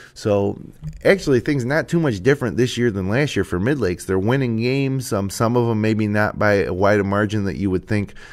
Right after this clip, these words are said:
a defending state Final Four team would be. Um, real quick, if you're watching us on Spectrum Channel thirteen oh four, um, the show is gonna end for you in about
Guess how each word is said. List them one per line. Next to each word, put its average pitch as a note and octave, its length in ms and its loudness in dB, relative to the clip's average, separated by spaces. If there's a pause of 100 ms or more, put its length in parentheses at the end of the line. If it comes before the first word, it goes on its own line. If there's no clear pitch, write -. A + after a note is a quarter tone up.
(160)
a G2+ 160 2
defending G2+ 580 0
state - 360 -2
Final G2 240 -2
Four G#2 260 2
team F#2+ 300 -2
would G2 200 0
be. G#2 280 0 (360)
Um, F2+ 380 -6 (200)
real G#3+ 200 10
quick, - 380 4 (100)
if A#2 120 -2
you're A#2 100 4
watching B2 300 6
us A#2 180 0
on G#2 180 2
Spectrum G#2 420 -2
Channel G2+ 240 0
thirteen G2+ 380 -2
oh F#2 100 2
four, G2 400 4 (420)
um, F2+ 280 -2
the F#2 80 -2
show C3+ 180 4
is B2 100 4
gonna F#2 200 0
end G#2+ 260 0
for G2 100 -2
you G#2 520 4
in G#2 140 0
about F#2+ 460 2